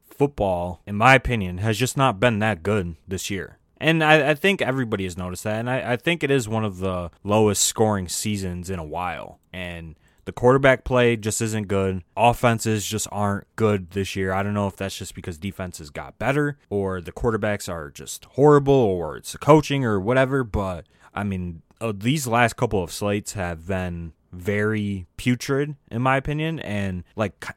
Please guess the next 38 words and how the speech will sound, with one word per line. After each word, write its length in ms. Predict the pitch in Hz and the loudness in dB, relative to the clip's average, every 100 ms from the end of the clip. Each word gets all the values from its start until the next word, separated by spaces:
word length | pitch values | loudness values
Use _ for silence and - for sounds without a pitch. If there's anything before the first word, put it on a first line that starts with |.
| - | -4
it, 320 | 151 123 - | -2 -2 -6
it 140 | 139 - | -8 -6
kinda 300 | 127 175 170 | -2 0 0
low-key 420 | 101 117 - 147 | 2 2 2 0
just 200 | 127 104 | 0 -2
makes 220 | 104 104 | -4 -2
me 100 | 117 | -4
not 260 | 90 85 95 | -4 -6 -8
even 240 | 95 98 | -6 -4
wanna 200 | 95 92 | -4 -4
play 200 | - 101 | -4 -6
DraftKings 600 | 80 76 87 - 117 120 | -6 -10 -12 -8 -6 -6
'cause, 200 | - 101 | -2 -2
like, 280 | 95 87 - - | -2 -8 -10 -8
I 80 | 110 | 0
don't 160 | 117 120 | 2 2
even 220 | 110 101 | 2 2
wanna 200 | 104 101 | 2 2
watch 240 | 92 82 | -2 -6
football. 500 | - 92 - 50 - - | -6 -8 -8 -16 -18 -10
So, 180 | - 123 | 2 2
really, 320 | 110 185 185 | 6 6 4
gambling 460 | 113 156 156 123 110 | 6 6 6 4 2
is, 260 | 104 90 - _ - | -2 -4 -12 _ -8
especially 400 | - 175 - 127 | 2 4 4 4
over 160 | 120 | 4
the 100 | 107 | 2
last 300 | 104 104 101 | -2 -2 -2
month 220 | 107 113 104 | -2 -4 -4
or 40 | |
two 240 | - 139 | -2 0
months, 440 | 147 92 87 - - - | 0 -2 -6 -12 -20 -10
gambling 340 | - 151 208 151 | -4 -2 -2 -2
has 120 | 113 | -2
been 220 | 98 113 | 0 0
the 120 | 101 98 | 0 -2
only 360 | 120 120 110 | -2 0 -2
thing, 440 | 95 117 110 92 | -2 -2 -2 -2